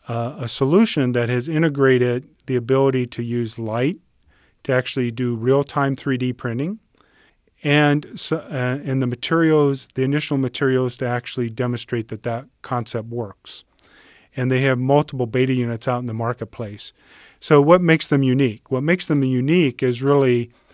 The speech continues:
uh, the speed at which they can print. So I called it real-time three D printing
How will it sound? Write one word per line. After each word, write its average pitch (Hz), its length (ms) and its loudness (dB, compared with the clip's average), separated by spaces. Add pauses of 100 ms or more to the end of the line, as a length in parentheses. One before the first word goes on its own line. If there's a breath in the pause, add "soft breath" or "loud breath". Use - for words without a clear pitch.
(360 soft breath)
uh, 120 480 -4
the 120 120 -6
speed 160 600 -2
at 127 100 -2
which 123 260 -6
they 120 100 -2
can 110 180 -8
print. 113 400 -8 (460 soft breath)
So 131 260 -2
I 139 280 2 (180)
called 147 320 0
it 123 80 0
real-time 147 640 2
three 151 220 0
D 151 140 2
printing 180 580 -2